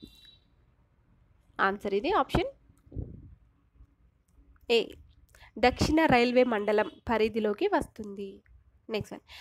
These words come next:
నందాదేవి జాతీయ పార్కులో ఉండే జంతువులు ఏమిటి? Answer మంచి పులి, మంచు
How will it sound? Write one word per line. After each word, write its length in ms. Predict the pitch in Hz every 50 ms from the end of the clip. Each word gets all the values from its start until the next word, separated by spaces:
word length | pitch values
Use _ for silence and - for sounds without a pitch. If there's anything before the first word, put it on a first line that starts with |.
| - - -
నందాదేవి 680 | 247 240 226 226 240 254 262 262 226 233 220 220 285 359
జాతీయ 400 | 349 - 262 233 226 - - 277
పార్కులో 460 | 269 - 233 220 220 - - 240 226 214
ఉండే 240 | 208 208 202 233 349 381
జంతువులు 500 | 262 - 254 226 220 - 262 233 233 220
ఏమిటి? 340 | 202 196 208 214 - 190 - _ _ _ _ _ _ _ _ _ _ _ _ _ _ _ _ _ _
Answer 380 | 196 202 202 202 - 440 523 - _ _ _ _ _ _ _ _ _ _ _ _ _ _ _ _ _ _ _ - - _ _ _ _ - - _ _ _ -
మంచి 400 | - 226 240 254 285 285 - 339
పులి, 360 | 320 320 - 240 233 226 226 220 - - _ _ _ _ _ _ _ _ _ _ _ _ _ _
మంచు 480 | 214 220 226 240 247 269 277 269 -